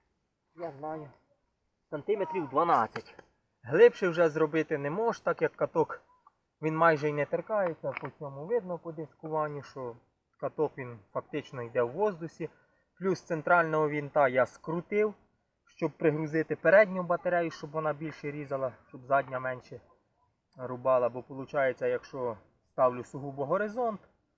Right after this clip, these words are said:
вона лягає всією вагою, вона так глибоко не бере, як це. Як передня батарея придавлена. Получається, передня батарея придавлена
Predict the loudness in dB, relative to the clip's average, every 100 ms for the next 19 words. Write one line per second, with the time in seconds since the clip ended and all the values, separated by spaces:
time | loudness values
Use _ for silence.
0 | _ _ -4 2 4 4 4 2 -2 -10
1 | -10 -8 -6 -2 -2 0 -4 -4 -4 -4
2 | -6 -8 -12 -12 -10 -10 -8 -6 -4 -4
3 | -8 -14 _ _ _ _ _ _ _ _
4 | -10 -10 -2 0 0 -2 -6 -4 -6 -6
5 | -8 -8 -6 -6 -8 -14 -12 -4 -4 -4
6 | -4 -4 -2 -4 -2 -4 -4 -6 0 0
7 | 0 -4